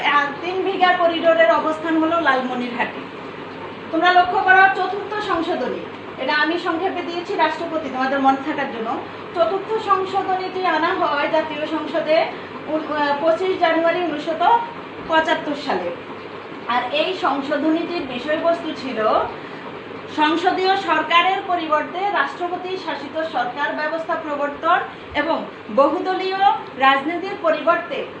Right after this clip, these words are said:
একদলীয় রাজনীতি তথা বাকশাল গঠন।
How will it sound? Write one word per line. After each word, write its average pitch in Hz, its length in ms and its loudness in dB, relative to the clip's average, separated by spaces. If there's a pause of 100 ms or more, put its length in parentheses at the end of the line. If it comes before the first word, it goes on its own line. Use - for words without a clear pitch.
(200)
একদলীয় 320 600 4
রাজনীতি 285 640 2
তথা 262 300 -2
বাকশাল 302 600 0 (340)
গঠন। 254 340 2